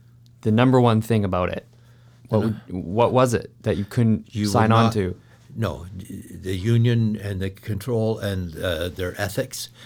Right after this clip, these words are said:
Speaker 2: and the whole, whole, um,
Speaker 1: 'Cause starting then, you weren't allowed to
Speaker 2: you couldn't
Speaker 1: tell your
Speaker 2: the, the
Speaker 1: beliefs?
Speaker 2: management. Y-, y-,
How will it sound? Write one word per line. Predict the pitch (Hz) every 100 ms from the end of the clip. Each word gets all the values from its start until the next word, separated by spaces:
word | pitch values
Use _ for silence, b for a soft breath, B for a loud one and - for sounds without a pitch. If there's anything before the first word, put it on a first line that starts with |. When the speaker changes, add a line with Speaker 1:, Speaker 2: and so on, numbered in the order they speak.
| B
Speaker 2:
and | 92 90 85
the |
whole, | 85 - - -
whole, | - 107 101 92 80
um, | 87 90 85 78
Speaker 1:
'Cause | 76
starting | - 131 127 123 117
then, | 113 110
you | 104
weren't | 98 104 120 117
allowed | 135 131 135 139 -
to | 147 139 139 139 139 135 -
Speaker 2:
you | 139 139
couldn't | 151 160 160
Speaker 1:
tell | 160 135
your | 131 131 127
Speaker 2:
the, | 117 127 151
the | 120 120
Speaker 1:
beliefs? | 117 123 135 165
Speaker 2:
management. | 151 - - - 90
Y-, | 131 -
y-, | -